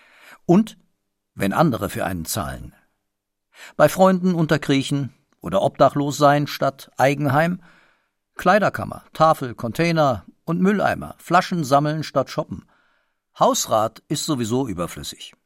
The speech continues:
Aber keine Haftpflicht, kein Rechtsschutz und schon gar keine Lebensversicherung? Selbst Dinge, die man gar nicht für käuflich hält,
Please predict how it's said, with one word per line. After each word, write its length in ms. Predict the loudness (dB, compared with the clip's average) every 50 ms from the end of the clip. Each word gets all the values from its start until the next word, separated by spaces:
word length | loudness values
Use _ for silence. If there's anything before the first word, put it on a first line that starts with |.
| _ _ _ _ _ _ -20 -20 -20 -12 _
Aber 560 | 2 4 4 4 4 2 0 0 -2 -6 -10 -16 _ _ _ _ _ _ _ _ _ _ _ _ _ _
keine 400 | -12 -10 -8 -6 -6 -4 -4 -2
Haftpflicht, 960 | -2 -4 -4 -6 -16 _ -16 -14 -12 -12 -12 -14 -18 -20 -20 -20 -20 _ _ _ _ _ _ _ _
kein 260 | -2 0 0 0 0
Rechtsschutz 640 | -2 -4 -6 -8 -12 -14 -14 -12 -12 -14 -14 -12 -10
und 160 | -10 -8 -6
schon 120 | -6 -2
gar 140 | 0 0 2
keine 240 | 2 0 -2 -2 -4
Lebensversicherung? 880 | -2 -2 -2 -2 -2 -4 -4 -6 -6 -6 -6 -8 -8 -10 -10 -10 -12 -14 _ _ _ _ _ _ _ _ _ _ _ _
Selbst 360 | -4 -4 -4 -2 -4 -6 -2
Dinge, 240 | 0 0 0 0 -2
die 120 | -2 0 0
man 180 | 0 0 0
gar 160 | 2 0 0
nicht 180 | 0 -2 -4 -4
für 120 | -6 -6
käuflich 520 | -4 -2 -2 -2 -2 -2 -6 -8 -8 -6 -4
hält, 260 | -4 -4 -4 -6 -10